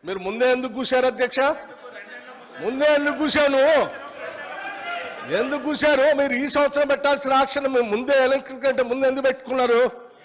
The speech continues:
అంటే, ఏదో దాంట్లో ఎంత దొరికితే అంత దోసుకుందాం అనే ఆలోచన మీది, అది తప్ప ఇంకోట. రెండోది, రెండోది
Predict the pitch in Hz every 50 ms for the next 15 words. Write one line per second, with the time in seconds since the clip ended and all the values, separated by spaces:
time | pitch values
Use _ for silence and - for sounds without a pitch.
0 | - - - - - - - - - - - - - - - - - - - 175
1 | 196 269 254 247 294 285 247 - - - - - - - 156 165 202 240 233 240
2 | 269 247 233 202 202 233 226 - 226 196 185 214 247 254 - 285 277 269 247 247
3 | 214 190 220 240 233 - - 240 247 247 240 240 233 226 208 208 208 208 190 -
4 | 185 180 170 160 139 - - - - - - - - - - - - - - -
5 | - 165 190 196 - 240 262 - - 269 262 233 226 240 226 202 190 165 - -
6 | - 175 220 254 262 262 247 220 - - - - - - - - - - - -
7 | - - - - - - 240 269 277 285 285 262 214 175